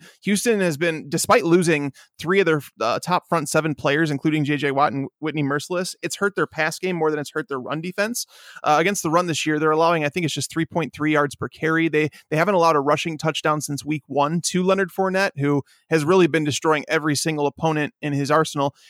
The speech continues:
And Gurley has been trending down in the yards department. Like, his yardage has come down quite a bit. He's not hitting that hundred yard bonus anymore.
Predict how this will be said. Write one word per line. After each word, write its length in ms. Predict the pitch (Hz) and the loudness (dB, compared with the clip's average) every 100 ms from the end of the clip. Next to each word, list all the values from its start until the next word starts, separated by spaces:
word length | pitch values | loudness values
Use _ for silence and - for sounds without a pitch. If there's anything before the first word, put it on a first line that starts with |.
| - | -4
And 160 | 196 180 | 0 4
Gurley 300 | 226 277 269 | 4 4 2
has 180 | 220 180 | 2 0
been 220 | 202 165 | -2 -4
trending 380 | - 208 208 139 | -4 -2 -2 0
down 260 | 151 160 | 2 2
in 60 | 165 | 0
the 80 | 143 | -4
yards 360 | 135 135 151 | -2 0 -2
department. 500 | - 139 143 - - | -6 -8 -8 -10 -10
Like, 160 | 143 156 | -6 -2
his 180 | 170 147 | -2 2
yardage 300 | 156 196 170 | 2 2 0
has 120 | 160 | -4
come 240 | - 160 | -4 -4
down 260 | 139 147 147 | 0 0 -2
quite 280 | - - 147 | -4 -2 0
a 60 | |
bit. 200 | 131 139 | 0 -2
He's 160 | 156 143 | -2 -2
not 140 | 156 | 0
hitting 220 | 156 165 156 | 0 -2 0
that 140 | 143 | 0
hundred 260 | 147 151 143 | 0 -2 0
yard 180 | 147 | -2
bonus 320 | 131 135 139 - | -2 -4 -6 -6
anymore. 360 | 147 139 147 | -4 0 -2